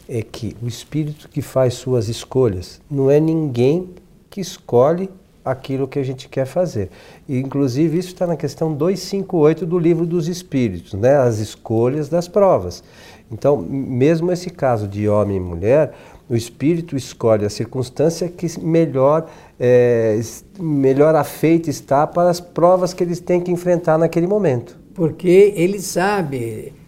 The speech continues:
Speaker 2: eh, da sua capacitação de suportar as cargas de aflição que as experiências terrenas exigem. Então, o espírito sabe, olha,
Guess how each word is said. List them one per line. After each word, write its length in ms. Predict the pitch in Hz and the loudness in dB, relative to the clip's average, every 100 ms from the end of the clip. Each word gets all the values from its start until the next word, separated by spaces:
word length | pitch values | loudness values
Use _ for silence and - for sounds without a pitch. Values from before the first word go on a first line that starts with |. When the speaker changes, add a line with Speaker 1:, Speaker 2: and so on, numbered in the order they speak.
| - | -20
Speaker 2:
eh, 140 | - 143 | -12 -10
da 220 | 131 151 | -4 -4
sua 440 | - 165 156 147 | -2 0 2 2
capacitação 1400 | 127 - 180 185 185 165 - 233 196 170 131 147 147 160 - - - | 0 -4 -6 -4 -6 -6 -6 -8 -8 -8 -6 -4 -4 -6 -10 -20 -8
de 100 | 143 | -6
suportar 840 | 143 208 - 147 120 - 156 139 - | -4 -4 -4 -6 -6 -6 -8 -8 -8
as 240 | 180 180 | -8 -6
cargas 760 | - - 196 214 185 151 143 107 | -10 -8 -6 -4 -4 -4 -6 -6
de 160 | 143 | -4
aflição 800 | 170 165 - 160 - 131 139 170 - - - | -2 -4 -8 -10 -8 -6 -6 -6 -10 -20 -20
que 320 | - 180 190 - | -4 2 2 2
as 180 | 170 156 | -4 -4
experiências 1000 | 170 - 175 147 147 156 156 - 160 - | -4 -4 -4 -4 -4 -4 -6 -6 -6 -8
terrenas 1120 | - 175 147 139 151 156 165 180 180 - - - | -2 0 2 0 -2 -2 -4 -6 -8 -10 -10 -4
exigem. 720 | 185 180 220 214 127 110 - _ _ | -2 -2 -4 -4 -6 -10 -14 _ _
Então, 220 | - 185 185 | -8 -6 -2
o 180 | 180 190 | 4 4
espírito 560 | - - 208 233 - | 4 -4 -6 -6 -8
sabe, 480 | 220 - 214 170 110 | -10 -4 -2 -2 -2
olha, 220 | 151 113 | -4 -4